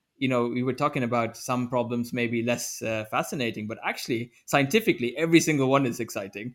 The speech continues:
So I'm, I'm kind of in the perfect, um, a place where I can value everyone's work and see the coolness, <laughs> the coolness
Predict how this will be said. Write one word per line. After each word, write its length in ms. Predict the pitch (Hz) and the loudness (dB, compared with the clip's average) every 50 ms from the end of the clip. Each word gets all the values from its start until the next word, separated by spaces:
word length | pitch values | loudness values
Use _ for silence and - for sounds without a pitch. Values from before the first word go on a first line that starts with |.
| _ _ _ | _ _ _
So 240 | - - 139 139 131 | -2 2 4 4 4
I'm, 220 | 120 139 151 156 | 4 2 2 2
I'm 180 | 127 147 151 139 | 0 0 0 0
kind 220 | - 165 180 190 | -2 -2 0 0
of 180 | 175 - - - 113 - _ _ _ _ _ _ | 0 0 -2 -6 -14 -16 _ _ _ _ _ _
in 120 | - 151 | -4 -2
the 80 | 151 143 | -2 0
perfect, 520 | - - 180 180 175 180 175 151 - - 143 | 2 4 2 4 4 2 0 0 0 -2 -2
um, 360 | 127 120 120 117 117 120 - - 117 | 0 2 2 0 -2 -4 -6 -8 -10
a 60 | 110 | -6
place 340 | - - 143 135 127 - - | 0 2 4 4 4 2 0
where 160 | 117 117 117 | -2 0 0
I 80 | 113 | 0
can 240 | 113 - 113 113 110 | -2 -4 -6 -6 -2
value 380 | 110 120 131 135 135 131 131 120 | 2 6 6 6 6 6 4 4
everyone's 560 | 107 120 127 135 147 139 131 123 123 120 - | 2 2 2 2 2 2 2 2 0 -2 -6
work 360 | 110 104 110 131 151 - _ - - | -8 -6 -4 -4 -6 -6 _ -14 -10
and 140 | 113 113 - | -8 -8 -8
see 540 | - - - 147 143 139 131 123 113 - _ _ 117 | -6 -2 0 2 2 2 2 0 -2 -6 _ _ -12
the 120 | 113 120 | -10 -10
coolness, 760 | - - - 143 135 120 113 - 113 - - - - - - | -8 -6 -2 -2 -2 -2 -4 -6 -10 -8 -8 -8 -8 -10 -10
<laughs> 40 | - | -10
the 80 | 127 - | -8 -6
coolness 640 | - - - 180 175 156 160 165 151 - - - | -2 2 4 6 6 6 4 2 0 -2 -4 -10